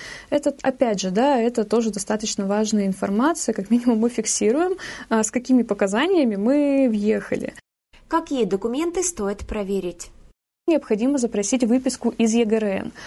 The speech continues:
Speaker 1: Лучше всего запрашивать именно расширенную выписку. Так мы увидим, как минимум,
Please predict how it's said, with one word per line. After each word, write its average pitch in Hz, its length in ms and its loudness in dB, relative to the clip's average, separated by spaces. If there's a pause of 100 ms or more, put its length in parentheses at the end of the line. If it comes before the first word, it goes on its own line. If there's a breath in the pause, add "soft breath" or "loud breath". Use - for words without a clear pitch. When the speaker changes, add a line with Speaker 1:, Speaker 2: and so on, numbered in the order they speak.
(220 loud breath)
Speaker 1:
Лучше 285 360 4
всего 269 280 2
запрашивать 220 560 -2
именно 254 320 4
расширенную 214 680 0
выписку. 196 460 0
Так 320 340 0
мы 277 120 6
увидим, 233 540 2 (260 loud breath)
как 233 200 0
минимум, 254 500 4